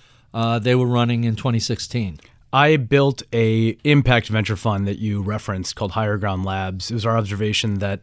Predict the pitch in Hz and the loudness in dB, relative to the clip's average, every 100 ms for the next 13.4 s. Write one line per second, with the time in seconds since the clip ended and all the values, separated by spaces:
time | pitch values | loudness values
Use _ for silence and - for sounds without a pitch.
0 | - - - 123 101 95 - 135 120 - | -14 -20 -8 -4 -2 -4 0 2 2 -2
1 | - - 120 107 104 104 117 117 120 113 | -16 -8 -4 -4 -6 -6 -2 -2 -2 -4
2 | 101 98 113 101 107 104 104 104 110 98 | -4 -6 -4 -2 -4 -2 -4 -4 -6 -6
3 | 104 104 95 101 95 95 - - - 127 | -4 -4 -4 -6 -4 -6 -8 -18 -2 0
4 | 113 120 - 107 - 110 - 117 101 110 | 2 0 0 -4 0 -2 -2 -6 -4 -4
5 | 104 101 98 _ - - 131 117 - 117 | -2 -4 -8 _ -20 -8 -2 -2 -2 -2
6 | 117 110 113 104 101 95 92 - - - | -2 -2 -2 -2 -4 -4 -6 -14 -20 -20
7 | - - 139 113 117 104 160 190 214 254 | -14 0 2 2 0 0 4 6 6 6
8 | 254 220 220 214 196 175 202 - - 170 | 6 6 4 2 0 2 2 0 -2 0
9 | 170 160 165 165 170 180 170 175 - 151 | 0 -2 0 2 2 2 4 2 2 0
10 | 151 135 160 151 123 120 - 143 - 151 | 0 2 4 4 4 0 0 0 0 0
11 | 170 190 175 - 139 104 151 190 196 170 | 2 2 0 -2 -10 -2 4 4 4 2
12 | 143 147 139 143 131 127 - 123 110 113 | 0 0 -2 -2 -2 -2 0 -2 0 -2
13 | 120 123 123 | 0 0 -2